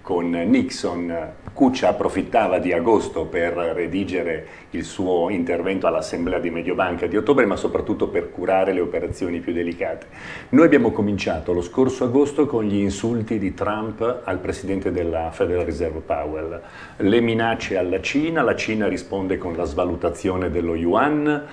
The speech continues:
eh, poi ci sono state le proteste a Hong Kong, le primarie in Argentina che hanno cambiato il corso degli eventi,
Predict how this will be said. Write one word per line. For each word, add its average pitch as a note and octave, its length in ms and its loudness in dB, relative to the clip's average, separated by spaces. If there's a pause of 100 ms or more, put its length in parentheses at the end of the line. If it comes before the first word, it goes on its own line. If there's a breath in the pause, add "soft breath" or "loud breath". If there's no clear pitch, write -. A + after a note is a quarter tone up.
(280 loud breath)
eh, F#2+ 300 0
poi G2 140 0
ci G2 100 -4
sono F#2 220 -4
state F2+ 500 0
le F2 220 2
proteste F2+ 640 0
a F2+ 100 -2
Hong F2 200 -4
Kong, C#3 440 2
le A#2+ 160 4
primarie B2 600 0
in G#2+ 100 -2
Argentina G2 880 0
che G2 140 -4
hanno F2+ 300 -6
cambiato G2 720 0
il E2 500 -4
corso G#2 400 0
degli E2+ 260 0
eventi, E2+ 580 0